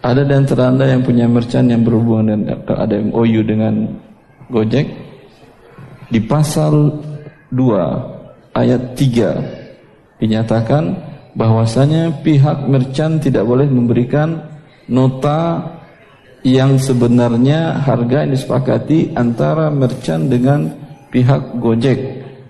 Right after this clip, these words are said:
yang nanti dijelaskan di pasal tiga ayat satu. Bunyinya begini, bahwasanya pihak Gojek mendapatkan fee sebanyak lima belas persen.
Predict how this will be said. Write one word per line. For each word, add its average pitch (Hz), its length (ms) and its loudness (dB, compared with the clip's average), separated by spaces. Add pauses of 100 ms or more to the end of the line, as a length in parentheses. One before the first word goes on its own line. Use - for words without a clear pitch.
(140)
yang 127 320 2
nanti 117 320 2
dijelaskan 120 560 0
di 127 80 2
pasal 135 560 -2 (480)
tiga 123 320 0
ayat 107 240 -2
satu. 107 320 -4 (640)
Bunyinya 139 400 0
begini, 120 560 0 (960)
bahwasanya 143 960 2 (880)
pihak 151 360 4 (1400)
Gojek 123 400 0 (1300)
mendapatkan 127 800 2
fee 170 400 2
sebanyak 131 560 0
lima 120 240 2
belas 120 240 0
persen. 104 320 -4